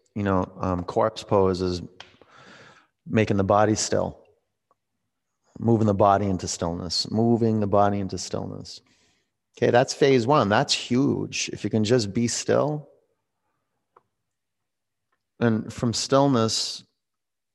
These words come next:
the, um, thoughts begin to dissolve. Be still. And it's because your attention is in the body.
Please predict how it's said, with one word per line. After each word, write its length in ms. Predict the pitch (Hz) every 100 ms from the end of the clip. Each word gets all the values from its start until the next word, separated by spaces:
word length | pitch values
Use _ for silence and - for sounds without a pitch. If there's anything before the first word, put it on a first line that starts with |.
| _ _ _ _ _ - 110
the, 260 | 110 104 107
um, 560 | 104 101 101 104 - _ _ _ _ _ _ _ _ _ _ _ _ _ _ _ _ - _ _ _ _ _ _ _ _ _ _ - _
thoughts 320 | 110 113 -
begin 380 | - 104 98 95
to 320 | - 98 92 101
dissolve. 520 | 95 87 87 104 - _ _ _ _ _ -
Be 120 | 104
still. 500 | - - 143 107 92
And 80 | 113
it's 120 | 113
because 680 | - 120 - 127 113 104 - - _ _ _
your 160 | 107 95
attention 500 | - 123 120 - 98
is 140 | 90
in 80 | 90
the 80 | 87
body. 460 | 95 104 101 107